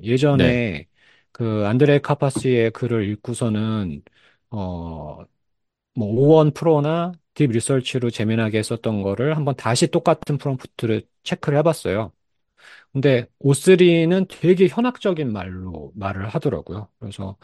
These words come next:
Speaker 1: 어, 모델이 출력하는 내용들이, 내용이 또 다 다르게 들어가서
Speaker 2: 네.
Speaker 1: 정확한 비교는 되진 않았지만 그래도 좀 실험을 해보니까 처음에는 이제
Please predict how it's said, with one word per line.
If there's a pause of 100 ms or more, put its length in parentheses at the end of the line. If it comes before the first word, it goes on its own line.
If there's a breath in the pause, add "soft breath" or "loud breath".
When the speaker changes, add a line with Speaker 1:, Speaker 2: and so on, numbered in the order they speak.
(580 soft breath)
Speaker 1:
어,
모델이
출력하는
내용들이,
내용이
또
다
다르게
들어가서 (300)
Speaker 2:
네.
Speaker 1:
정확한
비교는
되진
않았지만 (680 soft breath)
그래도
좀
실험을
해보니까 (500)
처음에는
이제